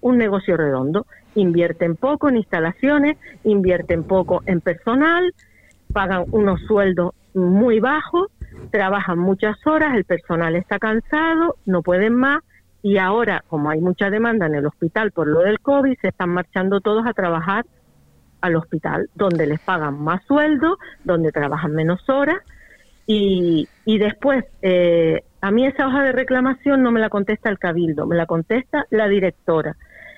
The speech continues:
Y la directora lo que me pone, y te leo textualmente, es que em, esta mercantil de forma inmediata llevó a efecto todas las gestiones contundentes a cubrir la vacante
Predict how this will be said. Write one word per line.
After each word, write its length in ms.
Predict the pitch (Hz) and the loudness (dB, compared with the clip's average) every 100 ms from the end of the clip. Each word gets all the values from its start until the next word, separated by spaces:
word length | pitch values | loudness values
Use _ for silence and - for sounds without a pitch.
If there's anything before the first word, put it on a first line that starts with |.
| _ | _
Y 160 | 220 233 | 2 2
la 140 | 233 | 2
directora 640 | 226 233 233 - 294 294 262 | 2 0 -2 0 2 2 2
lo 260 | 240 247 226 | 2 2 0
que 160 | 226 | 0
me 160 | 202 196 | 0 0
pone, 360 | - 262 226 185 | 0 0 0 0
y 40 | |
te 140 | 185 | 0
leo 180 | 190 233 | 2 2
textualmente, 920 | 226 226 - 247 247 285 285 - 277 - - - - _ | 0 -2 0 2 2 4 2 2 -2 -4 -16 -20 -20 _
es 260 | 247 240 190 - _ - | 0 0 -2 -10 _ -2
que 280 | 277 277 269 - _ _ - | 0 0 -2 -10 _ _ -2
em, 720 | 226 214 208 196 190 185 175 180 - | 0 2 2 2 0 0 0 -4 -4
esta 240 | 262 285 | -2 0
mercantil 640 | 285 277 277 269 302 254 | 0 0 0 0 2 2
de 120 | 202 | 0
forma 320 | - 240 247 254 | 0 0 2 2
inmediata 560 | 254 254 269 269 240 | 2 2 2 2 0
llevó 340 | 208 220 226 240 | 2 2 2 2
a 80 | |
efecto 540 | 233 - 254 - - 233 | 0 -2 -4 -4 -2 -2
todas 340 | - 262 269 | 0 0 2
las 120 | 247 | 0
gestiones 400 | 226 214 247 233 | -2 0 0 0
contundentes 760 | - 226 214 226 220 240 233 226 | 0 -2 2 2 4 2 0 -2
a 80 | 214 | -2
cubrir 360 | 196 190 233 202 | 0 2 2 2
la 160 | 196 | 0
vacante 600 | 175 170 160 156 - 151 | -2 -2 -2 -2 -4 -8